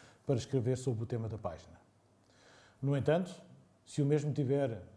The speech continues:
cuidado na redação e na formatação da página de modo profissional, de modo a ter um aspecto impecável, a informação parecerá credível, mesmo se de facto não o for. Temos por isso que usar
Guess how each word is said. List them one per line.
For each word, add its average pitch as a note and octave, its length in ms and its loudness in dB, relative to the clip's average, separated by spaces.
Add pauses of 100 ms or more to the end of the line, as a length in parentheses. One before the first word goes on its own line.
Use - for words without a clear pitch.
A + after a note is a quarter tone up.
(100)
cuidado B2 460 0
na C#3 100 -2
redação A#2+ 580 -4
e A2 60 -4
na A2 140 -4
formatação C3+ 680 -2
da A2 120 -4
página G#2+ 360 -6
de G#2+ 80 -6
modo G#2+ 400 -6 (440)
profissional, B2 760 -4
de G#2+ 60 -6
modo G#2 180 -4
a G2+ 60 -6
ter G#2 160 -8
um A2 100 -6
aspecto G2+ 460 -8 (100)
impecável, B2 640 -6 (520)
a D3 40 -2
informação E3 440 4
parecerá E3 520 4
credível, C#3+ 580 2
mesmo C3+ 480 2
se - 120 -10
de - 40 -18
facto - 340 -6
não A2 100 -4
o G2 40 -8
for. - 240 -12 (1080)
Temos F#3+ 200 4
por F3+ 140 4
isso F#3 160 2
que - 140 -4
usar D#3+ 580 4